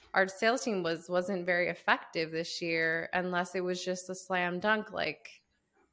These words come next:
like, that deal, that person probably really bought because it was a word of mouth or they found out from a community or, you know, there was something there. So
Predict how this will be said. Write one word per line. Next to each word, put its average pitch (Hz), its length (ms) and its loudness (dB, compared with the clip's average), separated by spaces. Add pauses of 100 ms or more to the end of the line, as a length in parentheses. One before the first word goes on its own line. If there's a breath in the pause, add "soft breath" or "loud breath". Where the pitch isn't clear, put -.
(280)
like, 180 240 2
that 180 240 4
deal, 185 220 4
that 185 200 4
person 185 580 4
probably 190 720 4
really 165 280 0
bought 165 380 0
because 170 380 -4
it 170 60 0
was 165 160 -4
a 175 60 -6
word 170 260 0
of 175 100 0
mouth 202 480 4
or 156 160 -4
they 151 160 -4
found 160 260 -4
out 156 140 -4
from 175 160 -8
a 165 40 -10
community 202 680 0
or, 147 300 -4 (520 loud breath)
you 190 200 2
know, 170 260 2 (120)
there 175 200 6
was 175 220 2
something 180 380 0
there. 175 200 4
So 180 340 4